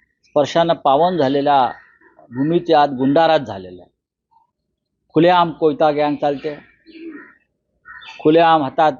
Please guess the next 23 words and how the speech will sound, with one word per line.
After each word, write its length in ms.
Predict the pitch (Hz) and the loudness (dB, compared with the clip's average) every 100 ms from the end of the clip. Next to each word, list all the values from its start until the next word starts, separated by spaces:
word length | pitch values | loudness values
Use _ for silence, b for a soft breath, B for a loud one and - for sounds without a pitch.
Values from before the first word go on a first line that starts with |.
| - | -10
बंदुका 460 | 127 139 143 147 165 | -12 -8 -6 -2 -2
तलवारी 440 | 131 139 151 151 | -2 -2 0 0
घेऊन 200 | 135 147 | 0 0
लोकांचे 360 | 139 135 147 147 | 0 -2 -4 -2
मुर्दे 320 | 139 131 151 | -4 -2 -2
पाडले 380 | 156 147 147 147 | 0 0 0 0
जात 140 | 143 135 | 0 -2
आहेत, 160 | 147 143 _ _ _ _ _ _ _ _ - | -6 -8 _ _ _ _ _ _ _ _ -6
राजकीय 380 | 135 139 131 156 | -2 -2 0 0
कार्यकर्त्यांचे 760 | 156 135 143 143 135 147 139 147 | 2 2 2 0 -2 0 -2 -2
बळी 320 | 117 123 151 | -2 2 4
घेतले 300 | 143 139 143 | 2 0 -2
जात 220 | 143 135 | -2 -4
आहेत. 160 | 143 139 _ _ _ _ _ _ 156 | -6 -10 _ _ _ _ _ _ -2
गृहमंत्री 440 | 170 233 220 214 233 | 2 2 0 0 0
याच्यावर 300 | 220 240 233 | 2 2 4
बोलत 260 | 226 226 180 | 2 2 -2
नाही 180 | 135 104 | -4 -6
तो. 280 | 131 - _ _ _ _ _ _ _ _ - 139 | -12 -20 _ _ _ _ _ _ _ _ -4 2
गृहमंत्री 580 | 180 208 202 185 202 | 4 4 2 0 0
सुरत 260 | 190 185 202 208 | 0 0 0 0
कोणी 260 | 196 196 196 | -2 0 2
लुटली, 440 | 185 180 185 170 | 0 0 -4 -4